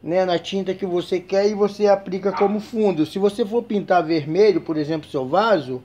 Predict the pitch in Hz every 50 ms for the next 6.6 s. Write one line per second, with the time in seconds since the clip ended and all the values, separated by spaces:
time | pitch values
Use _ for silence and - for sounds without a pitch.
0 | - _ _ _ _ - - - - _ - - 175 175 - 202 196 196 190 196
1 | - 190 190 196 202 202 - 214 196 185 156 165 185 175 185 170 - - 170 170
2 | 185 180 160 175 170 165 165 165 165 170 147 - - _ - 170 175 170 - -
3 | 196 196 190 190 190 190 208 202 202 208 208 226 240 254 262 247 226 240 - -
4 | - 226 226 226 - 220 208 202 208 214 214 - 196 180 208 202 202 202 214 196
5 | 185 - - 202 202 190 190 180 185 - 202 196 214 208 214 202 196 190 190 -
6 | 190 185 170 175 180 180 185 214 247 233 208 214